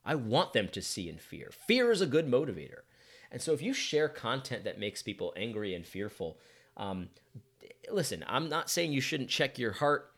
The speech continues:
in anything. Of course, you should always check your heart. But don't let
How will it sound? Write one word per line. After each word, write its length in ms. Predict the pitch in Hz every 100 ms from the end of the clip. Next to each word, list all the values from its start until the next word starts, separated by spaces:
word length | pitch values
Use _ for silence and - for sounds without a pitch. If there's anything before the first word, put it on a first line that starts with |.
| _ _ _ _ _ -
in 100 | 135
anything. 360 | 302 - 92
Of 100 | 92
course, 200 | - 254
you 60 | 214
should 160 | 170
always 220 | 196 311 202
check 260 | - -
your 120 | -
heart. 200 | - - - - - - _
But 160 | 135 131
don't 240 | 269 330
let 300 | 139 147 -